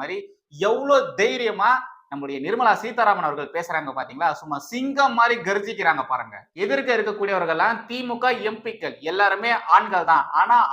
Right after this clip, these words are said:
அவங்களால தாக்கு பிடிக்க முடியல, தாக்கு பிடிக்க முடியல. நம்மளுடைய நிர்மலா சீதாராமன் அவர்கள் பேசக்கூடிய இந்த உண்மையை அவங்களால ஏத்துக்க முடியல. ஏத்துக்க முடியலன்னு சொல்ல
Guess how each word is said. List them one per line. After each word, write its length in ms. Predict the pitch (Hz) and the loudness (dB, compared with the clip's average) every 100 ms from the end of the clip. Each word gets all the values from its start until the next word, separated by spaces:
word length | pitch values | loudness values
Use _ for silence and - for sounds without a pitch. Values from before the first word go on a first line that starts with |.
| 160 | 2
அவங்களால 520 | 247 254 220 165 180 247 - | 4 6 6 6 2 0 2
தாக்கு 240 | 254 294 302 | 4 4 -2
பிடிக்க 220 | 226 214 175 | -14 -12 -10
முடியல, 240 | 127 113 113 _ _ | -10 -14 -18 _ _
தாக்கு 220 | 247 285 277 | -2 0 -4
பிடிக்க 200 | 277 277 269 | -10 -10 -8
முடியல. 240 | 247 185 120 - _ | -6 -4 -4 -8 _
நம்மளுடைய 260 | 147 151 147 | -10 -8 -8
நிர்மலா 280 | 185 262 262 247 | -6 2 2 2
சீதாராமன் 400 | 240 233 214 208 | -2 0 2 0
அவர்கள் 300 | 196 196 196 | -2 -6 -6
பேசக்கூடிய 480 | 196 202 165 175 202 247 214 | -8 -6 -10 -10 -4 -4 -6
இந்த 200 | 190 156 139 143 | -8 -8 -6 -4
உண்மையை 420 | 233 277 233 185 247 254 | -2 -2 -2 0 0 0
அவங்களால 320 | 156 156 208 233 143 190 | -4 -2 -2 -4 -2 -2
ஏத்துக்க 280 | - 220 208 | -2 -6 -8
முடியல. 240 | 156 160 247 - _ _ _ 175 | -4 0 0 -2 _ _ _ -14
ஏத்துக்க 280 | 196 214 202 | -10 -8 -8
முடியலன்னு 340 | 185 180 190 | -8 -6 -6
சொல்ல 140 | 175 | -6